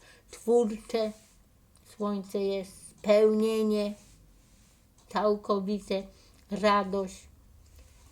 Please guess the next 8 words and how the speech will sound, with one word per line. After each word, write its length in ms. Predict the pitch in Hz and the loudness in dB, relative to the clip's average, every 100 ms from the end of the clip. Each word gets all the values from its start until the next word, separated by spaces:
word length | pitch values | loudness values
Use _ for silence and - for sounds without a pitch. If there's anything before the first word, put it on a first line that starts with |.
| - - | -20 -18
wola 540 | 170 180 220 220 214 208 | -6 4 6 8 4 2
życia, 600 | - 208 202 - 196 185 - | 0 0 0 -4 -8 -8 -12
przyjaźń, 880 | - - 233 214 208 185 190 - - | -14 -4 0 2 2 0 -8 -20 -20
harmonia, 1080 | - 220 214 214 214 226 220 208 202 196 202 - - - - - | -4 0 0 0 0 0 0 0 0 -4 -8 -20 -20 -20 -16 10
dobroć, 680 | 233 254 233 214 208 208 196 | 12 12 10 8 4 4 2
wielkoduszność, 1300 | 190 233 254 240 247 240 226 262 254 - 233 226 214 | -4 6 6 6 6 6 6 2 0 -4 0 2 0
wszystko, 840 | - - 339 302 - - 262 262 277 | -2 -4 -2 -2 -6 4 6 8 8
optymizm, 760 | 269 - 294 277 240 214 190 | 6 -2 0 2 2 0 -2